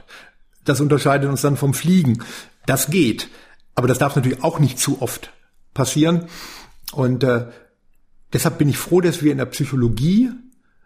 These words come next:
seit vielen Jahren dies als eine wirklich wichtige Säule mit haben, die auch viele Studierende anzieht. Und das sind so Dinge, wo ich glaube, dass Intel das noch gar nicht weiß,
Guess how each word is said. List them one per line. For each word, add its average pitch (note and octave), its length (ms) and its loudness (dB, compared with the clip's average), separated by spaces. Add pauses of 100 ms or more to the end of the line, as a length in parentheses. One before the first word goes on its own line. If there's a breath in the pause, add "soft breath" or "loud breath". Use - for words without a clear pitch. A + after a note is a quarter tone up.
seit - 220 -2
vielen F#3+ 300 2
Jahren C#3+ 360 0
dies E3 240 -4
als C#3+ 300 -4
eine C3 280 -4
wirklich C#3+ 380 -6
wichtige E3 580 -2
Säule D3 360 2
mit D3 220 -6
haben, C3+ 320 -4
die B2 100 -4
auch B2+ 100 -6
viele F3+ 220 -4
Studierende C#3+ 480 -2
anzieht. C3+ 480 -4 (320 loud breath)
Und C3+ 260 -4 (380 loud breath)
das D3+ 160 0
sind A#3 120 4
so F#3+ 120 2
Dinge, D3+ 260 2
wo C3 80 2
ich - 120 0
glaube, C3 280 2
dass B2 140 -2
Intel C#3+ 240 0
das B2 160 0
noch B2 100 -4
gar B2 140 -2
nicht A#2 200 -4
weiß, A#2+ 440 -2